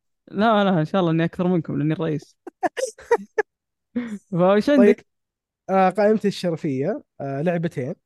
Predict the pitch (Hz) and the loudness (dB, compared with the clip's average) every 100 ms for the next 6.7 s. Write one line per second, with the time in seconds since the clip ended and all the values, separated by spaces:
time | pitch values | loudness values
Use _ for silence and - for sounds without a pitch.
0 | _ _ _ _ _ - 185 220 240 175 | _ _ _ _ _ -2 2 4 4 2
1 | 185 247 196 226 214 220 269 233 226 - | 2 0 2 2 2 2 2 2 0 -2
2 | 180 156 147 208 _ _ _ _ _ _ | -2 -4 -6 -12 _ _ _ _ _ _
3 | - 254 311 156 139 147 147 190 170 156 | -2 2 2 0 -4 -4 -4 -4 -2 -4
4 | 139 127 311 - - 330 330 - _ - | -4 -8 -8 -6 -4 -6 -8 -16 _ -16
5 | - - - _ - 196 185 185 175 160 | -14 -16 -20 _ -6 2 4 4 2 2
6 | 208 - 185 165 - 151 262 | 0 0 -6 -6 -4 -2 -4